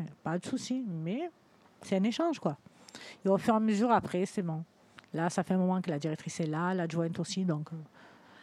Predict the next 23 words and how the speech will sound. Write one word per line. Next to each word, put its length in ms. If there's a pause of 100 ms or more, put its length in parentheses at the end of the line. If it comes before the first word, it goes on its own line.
(120)
elles 100
sont 120
à 60
l'écoute, 320
elles 60
sont 160
super. 440 (160)
Donc, 300
euh, 140
pas 160
de 80
souci. 260 (560)
Le 80
plus 240
dur, 360 (1120)
la 80
plonge. 560
<laughs> 40 (2750)
Non, 240
je 100
plaisante. 420 (440)
Euh, 640
ben, 400